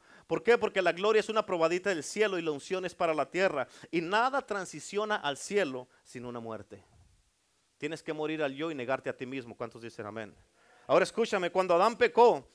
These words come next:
esto es algo bien poderoso, tienes que entenderlo y captarlo. Cuando Adán pecó, escúchame, en el huerto del Edén hubo una gloria residual,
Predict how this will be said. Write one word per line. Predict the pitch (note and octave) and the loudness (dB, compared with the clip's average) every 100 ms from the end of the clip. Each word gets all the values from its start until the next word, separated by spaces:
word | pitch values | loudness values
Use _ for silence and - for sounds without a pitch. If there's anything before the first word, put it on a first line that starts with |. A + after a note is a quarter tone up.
| - | -6
esto | F3+ G#3 | -4 0
es | |
algo | G#3 G3+ | 0 0
bien | G3+ G3+ | -2 0
poderoso, | G3+ D#3+ F#3 D#3 | 0 2 0 -2
tienes | C#3+ D#3 - | -6 -8 -8
que | |
entenderlo | D#3+ D#3+ D3 D3 | -10 -8 -4 -4
y | D3+ | -4
captarlo. | C#3 - A#2+ G2 - _ _ _ | -6 -4 -4 -6 -18 _ _ _
Cuando | A3 G#3 F#3+ | 2 4 4
Adán | G#3 B3+ | 4 4
pecó, | C4 - A3+ G3 | 2 4 4 4
escúchame, | - - G#3+ E3+ B2+ - - | 2 -2 -2 -2 -4 -12 -2
en | G3+ | 2
el | G#3 E3+ | 2 4
huerto | G3+ B3+ B3+ B3 | 6 6 4 0
del | G3+ | 2
Edén | F3+ F#3 A3+ G#3+ E3 | 2 2 0 -2 -4
hubo | F#3 G3+ G#3+ | -2 2 2
una | G#3 F#3 | 0 -2
gloria | D#3 F3 F#3+ F#3 | 0 0 2 4
residual, | E3 C#3 - B2+ C#3+ B2 | 2 -2 -8 -6 -4 -4